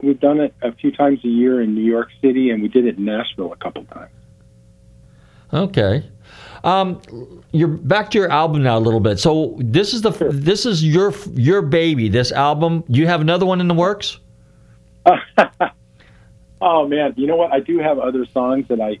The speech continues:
Speaker 1: I have, but did not finish, and I just finished. I finished these. I go, "I, I wanna get done with this."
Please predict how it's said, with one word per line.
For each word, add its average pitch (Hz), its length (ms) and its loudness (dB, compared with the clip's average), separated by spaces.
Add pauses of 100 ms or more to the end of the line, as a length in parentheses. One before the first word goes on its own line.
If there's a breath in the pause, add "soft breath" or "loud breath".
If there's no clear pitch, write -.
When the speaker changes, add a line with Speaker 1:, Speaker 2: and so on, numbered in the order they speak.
Speaker 1:
I 104 320 -4 (460)
have, 117 460 0 (120)
but 110 180 -2 (480)
did 117 120 4
not 110 300 2
finish, 113 320 0
and 104 120 -4
I 101 120 -2
just - 260 -4
finished. 110 340 0
I 104 240 2 (220)
finished 139 240 4
these. 127 160 4
I 117 60 2
go, 110 100 2
"I, 107 80 0 (100)
I 123 60 0
wanna 123 380 2 (440)
get 104 140 -4
done 120 160 6
with 127 200 0
this." 120 200 2